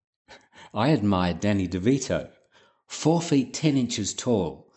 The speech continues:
That's one point four seven meters. The star of films like One Flew Over the Cuckoo's Nest, Ruthless People, L A Confidential. He's a producer. He's a director.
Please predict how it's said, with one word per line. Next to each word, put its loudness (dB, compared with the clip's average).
That's 0
one 2
point 0
four 0
seven -2
meters. -6
The 0
star 2
of -2
films 0
like -2
One 0
Flew 0
Over 0
the -4
Cuckoo's -4
Nest, -10
Ruthless 2
People, -6
L 0
A 2
Confidential. -4
He's 2
a 0
producer. -2
He's 4
a 2
director. -2